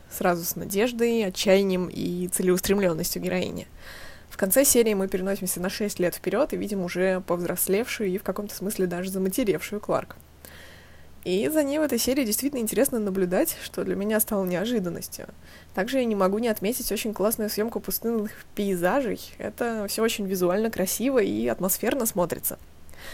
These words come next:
От первой серии я была в таком странноватом восторге, а вторая мне понравилась еще сильнее. Во второй мы оказываемся внутри подземного бункера, и опять же в течение всей серии нам показывают, э, что именно творилось в этом бункере в течение этих шести лет.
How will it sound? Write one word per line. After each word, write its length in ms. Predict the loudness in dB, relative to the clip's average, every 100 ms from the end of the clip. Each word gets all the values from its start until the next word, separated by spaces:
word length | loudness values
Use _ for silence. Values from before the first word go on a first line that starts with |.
| -12 -12 -10 2
От 60 |
первой 240 | 4 6 6
серии 180 | 4
я 80 | 4
была 140 | 4 2
в 60 |
таком 200 | 0 -4
странноватом 760 | -2 0 2 4 4 2 0 -2
восторге, 580 | -2 -2 2 2 4 0
а 40 |
вторая 320 | 0 -2 0
мне 140 | 0 0
понравилась 420 | 0 0 0 -2
еще 200 | -2 -2
сильнее. 580 | -2 -2 -2 0 0 0
Во 100 | -2
второй 420 | -2 2 2 2
мы 400 | 0 -2 0 2
оказываемся 580 | 0 2 2 4 0 -4
внутри 280 | -4 -2 -2
подземного 520 | 0 0 0 -2 -4
бункера, 560 | -2 0 0 2 0 0 -8 -16 -16 0
и 60 | 2
опять 240 | 4 4
же 80 | 2
в 40 |
течение 380 | 0 0 0 4
всей 260 | 4 4 4
серии 240 | 4 2
нам 200 | 2 -2
показывают, 680 | -2 0 0 2 0 0 -2
э, 160 | -6 -6
что 220 | -2 0
именно 260 | 2 2
творилось 580 | 2 2 4 4 0 -2 -4
в 160 | 0
этом 240 | 0 0 2
бункере 380 | 0 2 -2
в 60 | -2
течение 360 | -4 -4 -2 -2
этих 260 | -6 -8
шести 380 | -4 -2 0 4
лет. 320 | 6 6 4